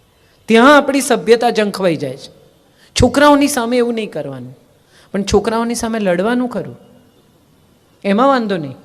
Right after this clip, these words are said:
એમાં મમ્મી કહે કે, "તમે ડફોળ જેવા છો," તો એમાં કંઈ વા-, એમાં અસભ્યતા નથી. પિતા એમ કહે કે, "તારી મામા અક્કલ જ નથી,"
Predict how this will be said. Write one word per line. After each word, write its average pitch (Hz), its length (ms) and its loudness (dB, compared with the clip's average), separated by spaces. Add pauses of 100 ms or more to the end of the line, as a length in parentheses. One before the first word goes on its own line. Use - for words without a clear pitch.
(420)
એમાં 214 220 0
મમ્મી 208 280 0
કહે 214 160 -2
કે, 202 80 -6
"તમે 190 220 -2
ડફોળ 196 300 6
જેવા 185 280 2
છો," 143 220 -10 (1200)
તો 311 120 6
એમાં 320 240 4
કંઈ 349 140 -2
વા-, 277 140 0
એમાં 247 200 0
અસભ્યતા 262 560 0
નથી. 160 280 -8 (1000)
પિતા 262 280 6
એમ 208 180 2
કહે 196 120 -6
કે, 185 100 -10
"તારી 202 200 0
મામા 196 260 -2
અક્કલ 190 340 0
જ 147 100 -8
નથી," 139 280 -12